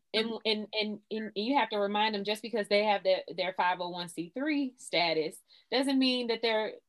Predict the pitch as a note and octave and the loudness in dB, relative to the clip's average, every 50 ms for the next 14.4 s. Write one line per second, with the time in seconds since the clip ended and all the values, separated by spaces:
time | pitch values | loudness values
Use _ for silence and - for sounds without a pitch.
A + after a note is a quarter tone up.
0 | _ E3 D#3+ F#3+ F#3+ F#3 F#3 F#3+ - F3+ F3 E3 F#3 F3+ D3 B2 - - - - | _ -4 2 4 4 4 4 0 -6 -8 -8 -6 -6 -6 -6 -6 -8 -10 -14 -10
1 | D#3+ E3+ F3+ F3+ F#3 G3 G3 - - - C4 B3+ B3+ B3 - C4 A#3 A3 G3+ G3+ | -4 0 2 2 2 2 0 -2 -2 -2 -2 -2 -2 -2 0 0 0 0 0 -2
2 | G3 G3 G3+ - G#3 G3 F#3+ F3+ F3 F#3+ F#3 - A3 G#3+ F#3+ E3 E3+ E3+ F3 E3 | -6 -6 -2 -2 -2 -2 -2 -4 -10 -12 -10 -6 -6 -2 -2 -2 -2 -2 -2 -4
3 | D#3+ - E3+ E3+ E3+ E3+ F3 E3+ E3+ E3+ E3 D#3 - - E3 E3 E3 D#3+ D#3+ D#3+ | -4 -4 -6 -6 -4 -6 -6 -6 -4 -4 -4 -4 -4 -4 -2 -2 -4 -4 -4 -6
4 | D#3+ D#3 - - - D#3 D3 - - - - - - - - F3 - - - - | -6 -6 -6 -4 -4 -4 -4 -6 -6 -8 -8 -6 -6 -8 -8 -10 -12 -16 -20 -16
5 | - - - F3+ E3 - - - A#3 A#3 B3 A#3+ A#3 A3+ G#3+ D#3 F#3+ G#3 G3+ G3+ | -8 -6 -4 -4 -4 -4 -4 -2 -2 -2 0 -2 -2 -2 0 2 2 2 2 0
6 | G3+ G3+ G#3 G3+ G3 G3 G3+ E3+ F3+ F3 F3 E3+ E3+ F3 F#3+ A3 A#3 A3 G#3 G#3+ | 0 0 0 0 0 -2 -4 -4 -2 -2 -2 -2 -4 -8 -6 -2 0 2 2 0
7 | G#3 - G#3 F#3+ - - F3+ F3+ F#3 - G3 F3 E3+ - G3 F#3 E3+ F3 - E3+ | -2 -6 -12 -8 -4 -2 -2 -2 -4 -6 -10 -14 -10 -4 -2 0 0 0 -2 -4
8 | F3 F#3 F#3 - - G#3 G3 F3+ - - F3 E3+ G3 G#3+ A3 G3 F#3 F#3 F3 E3+ | -6 -6 -6 -2 0 0 0 0 -2 -6 -10 -8 -8 -8 -4 0 2 2 2 2
9 | E3 F#3 F#3 F#3+ F#3+ - _ - F#3+ F#3 F3+ F3 E3+ E3 E3+ E3+ - - - - | 2 2 2 0 0 -2 _ -2 -2 -2 -2 -2 -4 -4 -4 -6 -12 -20 -20 -20
10 | - - _ - F#3 F3+ E3+ D#3+ D#3 E3 E3+ F3 - _ - A#3 A3+ A#3 G#3+ F#3+ | -20 -10 _ -2 0 2 0 0 -2 -6 -10 -14 -16 _ -6 -4 -2 -2 -2 -4
11 | F#3+ - F#3 F3+ F3+ F3 _ _ _ _ _ _ - A3 A#3 - C4 A#3 A3 G#3 | -4 -4 -6 -8 -8 -10 _ _ _ _ _ _ -4 -4 -2 -2 -2 -2 -2 -2
12 | - - - G#3+ G#3+ A3+ A3 G3+ G#3+ G#3+ - A#3 A3 A3 - A3 G#3+ G#3+ G#3 F#3+ | -4 -2 2 4 4 4 4 0 -4 0 4 4 4 4 2 -2 -6 -6 -2 0
13 | G#3+ G#3+ A3+ A3 - G#3+ - - G#3+ G#3 - A#3+ B3 A#3+ A#3 G3+ G#3 G#3 G3 G#3+ | 0 0 0 -2 -6 -8 -6 -8 -6 -4 -4 -4 -4 -4 -4 -4 -4 -2 0 0
14 | A#3+ B3+ B3+ - - - G#3 G3+ | -2 -2 -4 -6 -4 -4 -4 -4